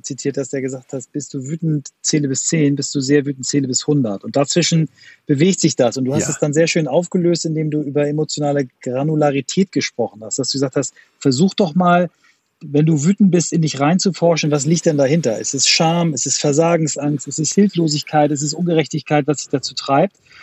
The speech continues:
Speaker 1: Und ich glaube, wenn man das dann selber für sich versucht, seine eigene Wut zu analysieren, fällt es auch viel leichter, mit der Wut von anderen umzugehen und dann auch
Speaker 2: Mhm.
Speaker 1: die Wut vielleicht in die richtigen Bahnen zu lenken. Das fand ich eigentlich sehr schön, wie du so dieses Spannungsfeld aufgemacht hast und dann auch so ein,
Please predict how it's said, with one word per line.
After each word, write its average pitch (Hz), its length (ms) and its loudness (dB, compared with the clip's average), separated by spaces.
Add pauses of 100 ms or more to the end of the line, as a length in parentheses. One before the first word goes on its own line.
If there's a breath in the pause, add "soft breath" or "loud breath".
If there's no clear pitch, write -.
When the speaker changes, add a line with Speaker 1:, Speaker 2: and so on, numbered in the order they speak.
(220 loud breath)
Speaker 1:
Und 151 80 -2
ich 147 80 -2
glaube, 170 240 4
wenn 160 100 2
man 160 100 2
das 156 120 -2
dann 143 160 2
selber 165 440 2
für - 180 -6
sich 151 420 -4 (640)
versucht, 151 440 -2
seine 151 260 4
eigene 170 300 0
Wut 170 160 -2
zu 185 100 -2
analysieren, 156 640 0
fällt 170 240 -2
es 160 80 -6
auch 151 120 -10
viel 135 200 -4
leichter, 180 540 0 (280)
mit 151 140 -2
der 151 160 2
Wut 180 140 0
von 156 160 0
anderen 170 280 -2
umzugehen 110 680 -10
und 131 180 -4
dann 139 140 2
auch 139 180 0
Speaker 2:
Mhm. 104 40 -14
Speaker 1:
die 139 340 0
Wut 160 360 0 (400)
vielleicht 151 240 2
in 156 60 2
die 147 60 4
richtigen 147 260 0
Bahnen 147 260 4
zu - 100 -4
lenken. 104 300 -6
Das 123 160 -6
fand 165 160 0
ich 147 120 -6
eigentlich 156 240 -2
sehr 160 240 2
schön, 175 300 2
wie 143 100 2
du 135 120 0
so 131 260 -2
dieses 123 420 -8
Spannungsfeld 160 480 0
aufgemacht 147 400 -2
hast - 60 -10
und 139 100 -2
dann 147 140 -2
auch 147 160 -4
so 143 180 0
ein, 139 180 -2